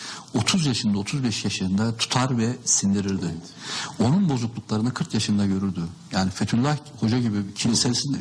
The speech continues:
Speaker 1: ya kilisede de çok değerli hocaları vardır, bir rahipleri vardır Batı'nın. Ama onda bir bozukluk varsa, bir hilekarlık, onu otuz beş yaşında o sistem yakalardı. Bizde öyle bir başıboş sistem oldu ki, medya sistemi, akademi sistemi, liberal yazar sistemi,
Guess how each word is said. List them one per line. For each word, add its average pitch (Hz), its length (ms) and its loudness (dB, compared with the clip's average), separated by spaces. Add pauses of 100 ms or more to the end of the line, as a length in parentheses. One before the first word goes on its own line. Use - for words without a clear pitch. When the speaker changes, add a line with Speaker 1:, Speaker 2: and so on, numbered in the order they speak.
Speaker 1:
ya 92 160 2
kilisede 156 480 2
de 185 220 0 (320)
çok - 280 0
değerli 139 240 2
hocaları 143 360 2
vardır, 127 300 2 (160)
bir 123 220 -2
rahipleri 117 480 2
vardır 120 360 0
Batı'nın. 95 380 -2 (540)
Ama 127 220 6
onda 190 240 4
bir 185 80 2
bozukluk 135 440 -2
varsa, 131 340 2
bir 92 60 2
hilekarlık, 95 640 2 (180)
onu 156 180 4
otuz 143 200 2
beş 165 180 2
yaşında 120 280 2
o 120 60 2
sistem - 420 4
yakalardı. 101 600 0 (600)
Bizde 175 520 4
öyle 170 280 4
bir 151 200 0
başıboş 120 400 0
sistem 117 320 2
oldu 110 220 2
ki, - 120 -2
medya 98 340 2
sistemi, - 380 0
akademi 98 460 2
sistemi, 92 560 0 (120)
liberal 110 380 4
yazar 110 260 2
sistemi, 120 540 2